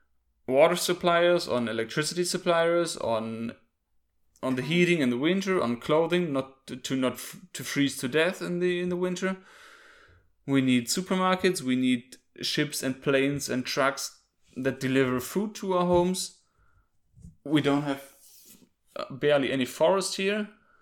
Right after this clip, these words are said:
Speaker 1: Or not here, we have a little bit at least. So, um, yeah, we have to,
Speaker 2: True.
Speaker 1: we have to deal with this situation.
Speaker 2: Mm.
Speaker 1: And I think it would be selfish to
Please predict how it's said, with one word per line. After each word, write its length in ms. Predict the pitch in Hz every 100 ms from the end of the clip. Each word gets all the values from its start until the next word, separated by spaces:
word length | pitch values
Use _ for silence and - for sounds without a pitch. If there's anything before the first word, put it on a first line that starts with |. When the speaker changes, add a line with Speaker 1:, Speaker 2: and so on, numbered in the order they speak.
| _ _ _ _ _ -
Speaker 1:
Or 60 |
not 340 | 110 92 - 107
here, 280 | 107 117 110
we 100 | 113
have 240 | 110 110 -
a 40 |
little 220 | 113 131 104
bit 160 | 107
at 120 | 92 113
least. 320 | 123 139 - _ _ _ _ _ _ _ _ _ _ _ _ _ _ _ _ _ -
So, 440 | - - 120 110
um, 380 | 113 107 110 - _ _ _ _ _
yeah, 100 | 127
we 180 | 120 120
have 220 | 135 135
to, 80 | 139
Speaker 2:
True. 80 | - - -
Speaker 1:
we 120 | 131
have 140 | 135 135
to 80 |
deal 240 | 123 139 131
with 180 | 113 113
this 420 | 110 - - _ _
situation. 560 | - 110 110 135 139 98 - _ _ _ _
Speaker 2:
Mm. 360 | 233 220 220 214 _ _ _ _ _ _ _ _ _ _ _
Speaker 1:
And 120 | 117 113
I 60 |
think 240 | 110 131 120
it 100 | 117
would 220 | 123 -
be 320 | 120 110 110 - _ _ _ _ _ _ _ _ _ -
selfish 680 | - - 117 117 131 117 -
to 420 | - 120 113 113